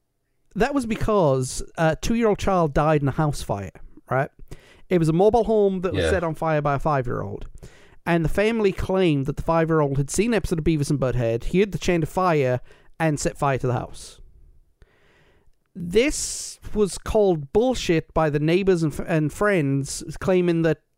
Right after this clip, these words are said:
Speaker 1: they didn't even have cable or satellite, so how in the hell did they watch Beavis and Butthead?
Speaker 2: Scapegoating, yeah. They, s-, you know,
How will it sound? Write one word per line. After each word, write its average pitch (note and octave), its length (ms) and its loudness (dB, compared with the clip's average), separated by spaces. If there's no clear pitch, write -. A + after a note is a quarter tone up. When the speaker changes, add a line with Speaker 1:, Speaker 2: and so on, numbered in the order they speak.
Speaker 1:
they E3+ 180 2
didn't G#3+ 380 -4
even F3+ 280 -4
have D#3+ 440 -2
cable E3+ 420 2
or C#3 100 0
satellite, F#3 600 0
so D#3+ 80 -2
how F3+ 220 0
in F3 80 -2
the C#3+ 120 0
hell F3+ 340 0
did D#3 140 -2
they D#3 100 2
watch D3 260 -2
Beavis C3+ 240 -2
and D3+ 100 0
Butthead? D#3 320 -2
Speaker 2:
Scapegoating, F2+ 720 -2
yeah. G2 220 -2
They, F2+ 100 -2
s-, - 280 -2
you E2 140 -4
know, D#2+ 100 -2